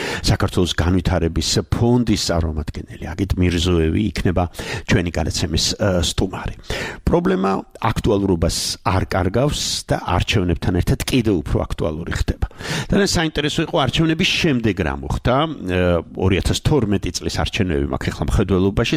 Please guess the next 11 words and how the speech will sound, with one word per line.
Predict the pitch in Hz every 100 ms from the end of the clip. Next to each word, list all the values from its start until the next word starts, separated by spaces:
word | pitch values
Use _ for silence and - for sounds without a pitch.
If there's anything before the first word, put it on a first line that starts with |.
| 135
საპარლამენტო | 127 110 104 95 95 92
არჩევნები, | - 113 113 151
როცა | 123 - 175 - - - - -
სახალხო | - 175 170 160 160
დამცველთან | 135 120 - 107 120
არსებულმა | 92 90 - 76 71 - -
ტოლერანტობის | 101 101 95 90 80 - - -
ცენტრმა | 143 151 98 92 80
შემწყნარებლობის | 67 - - - 101 85 82 82 80 -
და | 76
სამოქალაქო | - 131 113 - 87 85